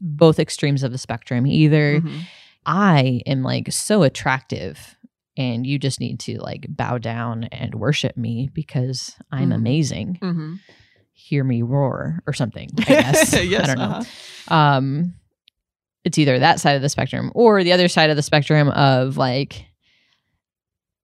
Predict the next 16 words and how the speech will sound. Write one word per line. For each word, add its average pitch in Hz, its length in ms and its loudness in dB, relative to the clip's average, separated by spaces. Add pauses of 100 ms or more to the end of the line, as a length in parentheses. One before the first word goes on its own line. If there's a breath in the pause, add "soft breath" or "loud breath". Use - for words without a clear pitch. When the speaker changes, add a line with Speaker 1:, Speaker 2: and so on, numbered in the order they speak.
(180)
Speaker 1:
every 147 480 -2
man 143 500 -2
walking 135 320 0
the 139 100 0
face 139 320 0
of 139 120 0
the 135 160 -2
earth 131 520 -6 (540 soft breath)
needs 135 600 -2
to 127 580 -2
go 135 140 2
to - 80 -2
prison 131 540 -2
Speaker 2:
Hmm. 165 220 -8 (880 soft breath)
Speaker 1:
or - 120 0
something. - 580 -2